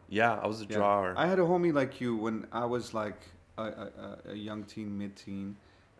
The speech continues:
Speaker 2: And, like, he knew how to draw way better than anyone, all of us. And we're fucking around with tags and, like, tropes and stuff, and, you know, trying to do characters. But we all knew that, like, he actually has the gift.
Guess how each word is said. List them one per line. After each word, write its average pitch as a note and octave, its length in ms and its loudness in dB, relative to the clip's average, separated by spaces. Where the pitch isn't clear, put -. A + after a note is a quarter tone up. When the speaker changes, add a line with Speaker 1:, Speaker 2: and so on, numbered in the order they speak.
Speaker 2:
And, A2+ 240 -4
like, G2+ 200 -4
he C3 340 -8
knew A#2 220 -4
how G#2 120 -4
to G2 120 -4
draw F#2+ 340 -6
way G#2 300 -4
better G2+ 320 -4
than F2+ 220 -8
anyone, A#2 400 -4
all C3 280 4
of G2 100 -8
us. - 280 -14
And A#2+ 80 -4
we're C#3+ 120 2
fucking C3+ 300 -4
around A2 300 -2
with - 140 -6
tags G2 560 -6
and, G2 160 -8
like, - 240 -12
tropes G2+ 440 -6
and G2 100 -10
stuff, G2+ 320 -8
and, A2+ 240 -6
you A#2 80 -4
know, G#2 80 -4
trying A2 220 -6
to A2 40 -6
do G#2 160 -6
characters. G2 720 -8
But C3 140 2
we B2 220 2
all C#3 240 4
knew A#2 400 0
that, G#2 160 0
like, A2 180 -4
he D#3 360 -8
actually A#2 480 -6
has G#2 260 -8
the - 80 -12
gift. F#2+ 360 -12